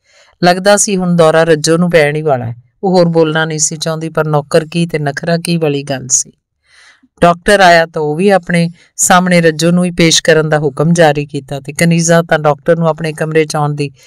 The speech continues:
ਇਜਾਜ਼ਤ ਹੀ ਨਹੀਂ ਸੀ ਦਿੱਤੀ। ਉਹਦਾ ਆਖਣਾ ਸੀ ਕਿ ਉਹ ਨਾ ਤੇ ਬਿਮਾਰ ਹੈ ਤੇ ਨਾ ਹੀ ਕੋਈ ਦੌਰਾ ਪਿਆ ਹੈ। ਛੱਤ ਉੱਤੇ ਜ਼ਰਾ ਊਂਘ ਕੀ ਆਈ, ਤਮਾਸ਼ਾ ਹੀ ਬਣ ਗਿਆ।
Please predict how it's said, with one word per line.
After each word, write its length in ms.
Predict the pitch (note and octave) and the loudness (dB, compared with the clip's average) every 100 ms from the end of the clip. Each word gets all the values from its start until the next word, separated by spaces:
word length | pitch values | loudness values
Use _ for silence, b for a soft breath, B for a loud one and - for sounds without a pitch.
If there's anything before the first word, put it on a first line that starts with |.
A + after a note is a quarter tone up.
| b - | b -4
ਇਜਾਜ਼ਤ 600 | E3+ D#3 D3+ D3 E3+ F3 | -2 2 2 4 0 0
ਹੀ 80 | G3+ | -2
ਨਹੀਂ 180 | G3 G3 | -2 -2
ਸੀ 180 | - | -2
ਦਿੱਤੀ। 360 | E3+ C#3+ - D3+ _ _ _ _ _ _ - | -2 -4 -4 -20 _ _ _ _ _ _ -4
ਉਹਦਾ 200 | A3+ A#3 | 2 2
ਆਖਣਾ 340 | G#3 A3 A3+ | 2 -2 0
ਸੀ 180 | A3+ B3 | 0 -2
ਕਿ 160 | A3+ A#3+ | -2 0
ਉਹ 100 | A3+ | 2
ਨਾ 300 | F3+ D3+ D3+ | 2 2 0
ਤੇ 140 | F#3+ | -2
ਬਿਮਾਰ 460 | F#3+ F3+ D#3+ D#3+ F3 | 0 2 2 2 -2
ਹੈ 60 | |
ਤੇ 120 | F3 | -2
ਨਾ 200 | F3+ E3 | 0 0
ਹੀ 100 | D#3+ | 0
ਕੋਈ 140 | F3 F3 | 0 0
ਦੌਰਾ 360 | D#3 C#3+ C#3 | 2 2 2
ਪਿਆ 240 | D#3+ E3 D#3 | 0 -2 -4
ਹੈ। 120 | D3+ _ b b b | -4 _ b b b
ਛੱਤ 300 | - F#3+ F3+ | -2 0 0
ਉੱਤੇ 240 | F#3 F#3 | -2 0
ਜ਼ਰਾ 260 | E3+ F3 E3+ | 2 2 2
ਊਂਘ 400 | F3+ G#3+ A3 G3 | 2 0 0 -2
ਕੀ 160 | E3+ E3 | 0 2
ਆਈ, 240 | D3+ D3 | 2 2
ਤਮਾਸ਼ਾ 500 | D#3 F3 F3 E3 - | -2 0 2 2 0
ਹੀ 60 | G3+ | 0
ਬਣ 220 | G3 F#3 | 2 0
ਗਿਆ। 200 | D3+ C#3 | -2 -8